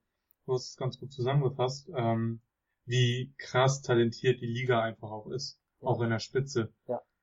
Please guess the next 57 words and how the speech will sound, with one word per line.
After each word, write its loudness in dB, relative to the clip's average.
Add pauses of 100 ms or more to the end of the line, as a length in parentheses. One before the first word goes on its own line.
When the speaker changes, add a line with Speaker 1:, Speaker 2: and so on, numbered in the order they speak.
(120)
Speaker 1:
Äh, 4
nicht 0
nur 2
in 0
der 2
Breite. 2
In -4
der -4
Breite -2
sehen -4
wir -4
es -8
ja 0
jedes 0
Jahr 4
eigentlich -6
im -6
Westen. -2 (460)
Ähm, 4
aber -2
auch -6
in -2
der -2
Spitze. -2
Das -6
ist -10
wirklich, 0 (180)
teilweise 4
sind 2
es -4
Nuancen, 0
die -4
Spieler 2
unterscheiden. 0
Und 2
am -6
Ende -4
des -2
Tages -2
kommt's -2
dann -4
irgendwo 4
auch -2
immer 4
darauf 2
an. 0
Und -8
da 0
ist, -4
glaub 2
ich, -2
keiner 2
von -4
uns -4
wirklich 2
frei 2
von -4